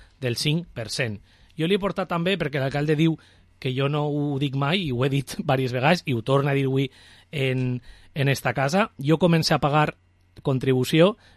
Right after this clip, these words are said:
en l'any dos mil tretze, i ara alcalde, el senyor José Benlloch, el sonarà. Eh,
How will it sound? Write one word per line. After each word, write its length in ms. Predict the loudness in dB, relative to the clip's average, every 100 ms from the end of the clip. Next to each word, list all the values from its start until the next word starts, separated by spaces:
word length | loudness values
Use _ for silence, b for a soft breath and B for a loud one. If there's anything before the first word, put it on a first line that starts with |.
| -4
en 160 | 0 2
l'any 180 | 2 2
dos 140 | 2 2
mil 160 | 0
tretze, 380 | 0 -4 -4 -4
i 80 | -2
ara 160 | 0 0
alcalde, 460 | 2 2 2 0 b b -10
el 80 | -4
senyor 320 | 0 0 0
José 240 | -2 -2
Benlloch, 340 | 0 2 2 0
el 60 | -4
sonarà. 380 | -4 -2 -2 -4 b b b b b -8
Eh, 460 | -4 -2 -2 -4